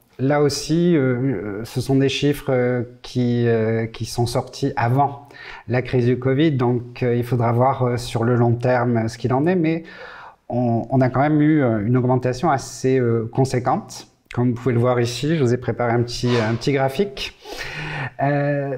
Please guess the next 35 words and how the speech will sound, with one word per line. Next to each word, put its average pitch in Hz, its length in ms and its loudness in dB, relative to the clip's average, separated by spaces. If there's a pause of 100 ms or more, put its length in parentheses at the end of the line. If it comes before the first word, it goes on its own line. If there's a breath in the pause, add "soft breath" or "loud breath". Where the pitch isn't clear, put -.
donc, 147 720 0
à 143 80 0
partir 147 340 0
de 135 100 4
deux 139 180 6
mille 143 220 4
dix, 160 320 2
hein, 139 100 2
le, 120 580 2
la 127 140 2
courbe 156 360 0
est 131 120 0
assez, 135 540 2
euh, 117 220 4
nettement, 135 600 4
euh, 110 240 2
à 123 120 -2
la 117 160 2
hausse. - 400 -8 (2000 loud breath)
Voilà. 143 220 2
Alors, - 520 -2 (240)
par - 240 -6
contre, - 500 -2
euh, 147 200 2 (180)
pour, 156 380 2
euh, 135 340 2
les 131 580 4
natifs 131 560 2
francophones 143 600 0
enseignants 143 640 2
de, 123 300 4
de 123 120 4
français, 139 320 0
c'est - 140 -2
pas - 140 -4